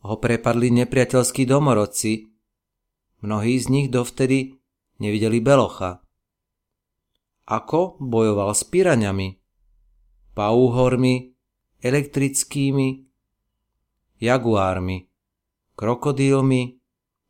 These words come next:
netopiermi, upírmi a anakondami vrátane jednej,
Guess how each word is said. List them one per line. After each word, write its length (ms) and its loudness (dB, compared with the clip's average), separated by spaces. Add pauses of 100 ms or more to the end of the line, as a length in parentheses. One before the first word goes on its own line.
netopiermi, 720 -4 (960)
upírmi 640 -2 (1040)
a 180 0
anakondami 680 0
vrátane 720 0
jednej, 640 0